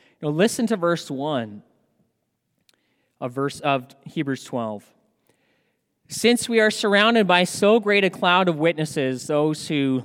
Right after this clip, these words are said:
live by faith before us, let us also lay aside every weight and sin which clings so closely, and let us run with endurance a race that is set before us."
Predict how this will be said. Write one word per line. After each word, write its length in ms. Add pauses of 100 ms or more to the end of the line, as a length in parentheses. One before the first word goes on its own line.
live 320
by 240
faith 420
before 380
us, 380 (720)
let 180
us 260
also 440
lay 300
aside 500
every 240
weight 580 (720)
and 180
sin 440
which 240
clings 340
so 160
closely, 720 (1000)
and 120
let 100
us 180
run 360
with 160
endurance 600
a 60
race 440
that 120
is 100
set 260
before 420
us." 440